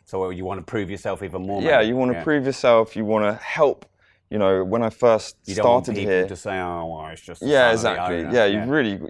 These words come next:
Speaker 2: yeah, you've gotta prove yourself, not
Speaker 1: Yeah.
Speaker 2: just to my dad, you had to prove yourself to the rest of the staff,
Speaker 1: Yeah.
Speaker 2: um, you know, even the clients.
Speaker 1: Yeah.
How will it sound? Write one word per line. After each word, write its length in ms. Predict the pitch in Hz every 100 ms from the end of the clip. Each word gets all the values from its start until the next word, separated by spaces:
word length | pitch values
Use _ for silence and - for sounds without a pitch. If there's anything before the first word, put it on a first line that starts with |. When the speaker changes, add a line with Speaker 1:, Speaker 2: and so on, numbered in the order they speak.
| 117
Speaker 2:
yeah, 120 | 139
you've 120 | 92
gotta 120 | 101 95
prove 180 | 110 98
yourself, 300 | - 95 104
not 100 | 107
Speaker 1:
Yeah. 60 | -
Speaker 2:
just 280 | 101 - _ - 98
to 100 | 98
my 140 | 87
dad, 320 | 90 110 98
you 40 | 90
had 60 | 87
to 60 |
prove 200 | - 101
yourself 300 | 92 98 87
to 220 | - 90 85 _ _ _ _
the 80 | 92
rest 280 | 113 127 95
of 60 |
the 60 | 95
staff, 600 | - 92 87 101 - -
Speaker 1:
Yeah. 340 | 82 80 90 87
Speaker 2:
um, 260 | 87 87 -
you 100 | 92
know, 140 | 87
even 300 | 90 110 101
the 60 | 95
clients. 640 | - 123 95 76 - - _ _ _ 87
Speaker 1:
Yeah. 160 | 82